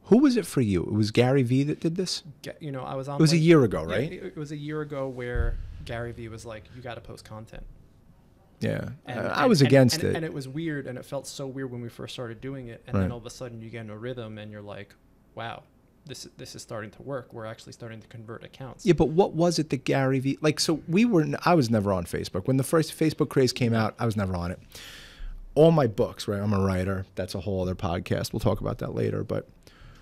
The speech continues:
Speaker 1: when, <sighs> I have this young publicist, and she's like, "You gotta be on Snapchat. You gotta be on Instagram." And I did it for a day or two, and it's just, it's, it's a pain in the ass to keep up. So, like, why all of a sudden did we start, like, doing this? What, what, what was that change that Gary Vee said,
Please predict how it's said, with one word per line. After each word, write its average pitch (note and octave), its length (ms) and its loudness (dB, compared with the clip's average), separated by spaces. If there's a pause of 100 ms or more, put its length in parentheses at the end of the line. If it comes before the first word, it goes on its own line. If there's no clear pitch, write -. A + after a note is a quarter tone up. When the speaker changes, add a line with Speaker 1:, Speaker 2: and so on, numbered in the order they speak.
(340)
Speaker 1:
when, C#3+ 320 6 (500)
<sighs> - 720 -10
I C3 100 -2
have C3 140 4
this A#2 160 0
young A#2+ 280 4
publicist, A2+ 640 -2
and G2+ 80 0
she's G#2+ 160 0
like, G2+ 120 -2
"You A#2 80 -4
gotta F3 220 4
be E3+ 80 2
on C#3+ 80 0
Snapchat. A#2+ 580 -2
You A#2+ 80 -4
gotta C3+ 220 6
be B2 120 4
on A2+ 60 4
Instagram." A2+ 440 2
And E3 80 2
I D#3 40 4
did A2+ 220 4
it - 100 -2
for A#2+ 140 0
a G2 60 0
day F#2 280 0
or C3 80 4
two, F#2 280 -4
and A2+ 80 -6
it's A2 100 -6
just, D#3 180 -6
it's, - 220 -10
it's - 160 -10
a E3+ 60 -2
pain F#3+ 240 0
in E3+ 60 0
the F3 140 0
ass D3+ 140 -4
to - 100 -18
keep - 240 -2
up. G3+ 200 0
So, - 120 0
like, B2 240 2 (960)
why C3 340 6
all G3 120 6
of C3+ 80 4
a A#2+ 40 2
sudden G2+ 540 0 (360)
did A2+ 100 2
we G#2+ 80 2
start, A2+ 480 0 (420)
like, F#2+ 240 -8
doing F3 280 4
this? - 200 -10
What, B2+ 220 2
what, B2 300 2
what D3+ 160 6
was F3 100 2
that B2 160 2
change C3+ 380 2
that - 160 -6
Gary G#2+ 260 0
Vee G#2 160 -2
said, F2 340 -4